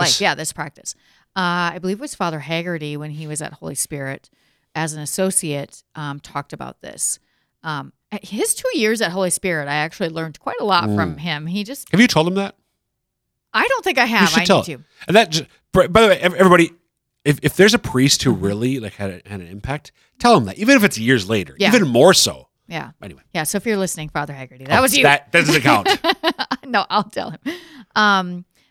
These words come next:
Speaker 1: but he had, he had talked about this, and, um, I can't remember exactly how he put it, but so my practice has been, and maybe this is too much, God will be like, "Hey, keep some of it to yourself, lady," but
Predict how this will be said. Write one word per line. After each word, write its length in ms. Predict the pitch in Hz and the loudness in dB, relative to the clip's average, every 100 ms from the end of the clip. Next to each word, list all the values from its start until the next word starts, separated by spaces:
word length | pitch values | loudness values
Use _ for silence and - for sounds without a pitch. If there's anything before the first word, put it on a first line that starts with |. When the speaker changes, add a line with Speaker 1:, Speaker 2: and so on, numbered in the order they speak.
| - | -2
Speaker 1:
but 220 | 220 214 | 0 0
he 400 | 208 - 269 269 | -4 -8 -4 -2
had, 260 | 240 214 - - | 0 -2 -4 -6
he 120 | 240 | -6
had 100 | 226 | -6
talked 260 | 254 320 - | -6 -6 -4
about 280 | 160 113 | -4 -4
this, 300 | - 123 - - - | -8 -4 -2 -2 -4
and, 640 | 190 180 175 170 170 175 - _ _ _ _ | -6 -4 -4 -6 -8 -12 -20 _ _ _ _
um, 360 | 185 175 170 - | -2 -2 -4 -10
I 60 | 233 | -14
can't 220 | - - | -8 -6
remember 240 | 226 208 196 | -4 -2 -2
exactly 380 | 170 175 170 | -4 -6 -6
how 100 | 170 | -6
he 100 | 165 | -6
put 280 | 160 - 180 | -6 -6 -6
it, 120 | 156 - _ | -6 -12 _
but 300 | 180 160 - _ _ | -2 -2 -4 _ _
so 240 | - - 214 | -4 0 2
my 240 | 202 240 | 2 0
practice 560 | - 233 180 - 170 160 | -2 -2 -2 -2 -6 -6
has 240 | 165 156 | -6 -6
been, 300 | 151 147 143 | -4 -6 -6
and 80 | 156 | -4
maybe 240 | 180 185 | -4 -2
this 180 | 170 160 | -2 -2
is 100 | - | -4
too 200 | - 180 | -4 -4
much, 280 | 156 135 - | -6 -10 -10
God 160 | 151 147 | -8 -8
will 60 | |
be 100 | 151 143 | -10 -14
like, 140 | 143 | -10
"Hey, 300 | 147 269 190 170 | -2 0 0 -6
keep 240 | 240 - | -12 -8
some 160 | 214 233 | -6 -2
of 100 | 262 | -2
it 120 | 247 | -4
to 100 | 220 | -4
yourself, 460 | 220 196 254 214 190 | -6 0 0 0 -4
lady," 340 | 185 175 180 | -10 -6 -6
but 300 | 180 185 - | -4 -4 -6